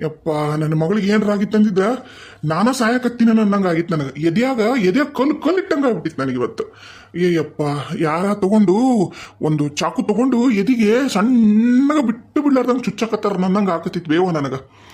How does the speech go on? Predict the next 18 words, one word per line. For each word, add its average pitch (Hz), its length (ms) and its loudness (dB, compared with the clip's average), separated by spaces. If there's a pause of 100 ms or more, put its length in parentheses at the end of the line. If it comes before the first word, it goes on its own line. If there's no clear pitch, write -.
(280)
ನನ್ನ 160 120 2
ಮಗಳು 175 300 2
ನೋಡಿದ 196 360 2
ತಕ್ಷಣ 247 400 0
ಎಲ್ಲ 220 520 2
ಮಾಯ 240 240 2
ಆಗ್ಬಿಡ್ತು. 175 560 -4 (560)
ಇಲ್ಲವ್ವ, 143 300 0 (160)
ನಾನಂತೂ 160 420 -2
ಇರೋದಿಲ್ಲ. 139 320 -6 (580)
ಮಕ್ಕಳು - 760 -4
ಪ್ರೀತಿ, 233 440 2
ಮಕ್ಕಳು 226 640 0
ಜೀವನದ 233 460 2
ಮುಂದೆ 254 420 2 (500)
ನಮ್ದು 143 340 -2
ಏನೇನೂ 190 380 2
ಅಲ್ಲ, 170 160 0